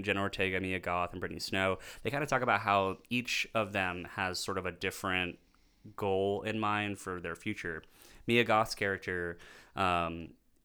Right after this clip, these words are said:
ha-, is the most aspirational. She's the one who, who has the most portrayed sort of, like, forward mobility.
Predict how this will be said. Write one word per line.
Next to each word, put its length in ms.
ha-, 180
is 140
the 60
most 180
aspirational. 720
She's 200
the 80
one 280
who, 320
who 380
has 240
the 100
most 360
portrayed 680
sort 180
of, 120
like, 200
forward 460
mobility. 680